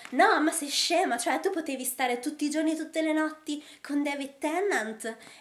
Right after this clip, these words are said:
e non lo facevi con piacere, cioè, ma, ma mi ci metto in fila io."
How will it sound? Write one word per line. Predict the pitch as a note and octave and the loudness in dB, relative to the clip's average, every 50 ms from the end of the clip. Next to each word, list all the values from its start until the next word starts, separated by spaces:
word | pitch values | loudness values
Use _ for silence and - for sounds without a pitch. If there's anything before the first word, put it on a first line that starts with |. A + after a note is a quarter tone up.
| - _ | -6 _
e | C#4+ C#4+ C4 C4+ D4 | 2 2 2 2 2
non | C#4+ C#4+ C#4 C#4+ | 2 2 2 2
lo | C#4+ C4+ | 0 0
facevi | C#4 D4 D4 - D#4 C#4 D4 C#4+ | -2 -2 -2 -2 -2 -2 -2 -2
con | D4 C#4 C4+ | -2 -4 -2
piacere, | - C#4+ C#4 C#4 D#4+ E4 C4 B3 A#3+ A#3+ | -4 -4 -4 -2 -2 0 0 0 0 0
cioè, | - F4 C4+ A#3 A3 | 2 2 0 0 0
ma, | A3+ A3+ - | -4 -6 -4
ma | C4 C4+ C4 | -2 -2 -2
mi | C#4 C#4 C4+ | -2 -2 -4
ci | - D4 | -4 -2
metto | C#4+ C4+ C4 C4+ - | -2 -4 -4 -4 -6
in | C#4 C#4 C4+ | -6 -6 -6
fila | C4+ - C4+ C4 B3 | -6 -6 -2 -2 0
io." | B3 C#4 D#4 D4+ A#3+ G#3+ G3+ F3+ | 0 0 -2 -2 -2 -4 -4 -6